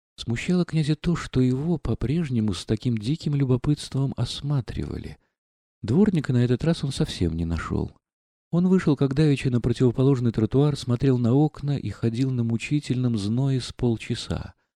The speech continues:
может, и больше. На этот раз ничего не шевельнулось.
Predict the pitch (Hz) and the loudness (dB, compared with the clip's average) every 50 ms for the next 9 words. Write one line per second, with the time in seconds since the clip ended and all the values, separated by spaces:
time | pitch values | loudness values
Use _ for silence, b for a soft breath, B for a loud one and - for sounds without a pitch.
0 | _ _ _ - 123 151 165 156 147 - 135 117 101 101 87 80 76 73 - - | _ _ _ -4 -2 0 0 0 -2 -4 -4 -4 -2 0 2 2 0 0 -4 -6
1 | - - - - _ _ _ _ _ _ _ _ _ - - 139 170 180 - - | -8 -8 -10 -10 _ _ _ _ _ _ _ _ _ -4 -2 -2 -2 -2 -2 -2
2 | - 160 156 151 - - - 135 156 180 165 - - - 143 113 101 98 95 90 | 0 2 0 0 0 -4 -4 -2 -2 -2 -4 -4 -4 -4 -2 0 2 0 0 0
3 | 90 - - 95 92 90 92 92 95 95 92 90 92 90 85 - - | -2 -4 -2 -2 -2 0 0 0 0 0 0 0 -2 -4 -4 -8 -14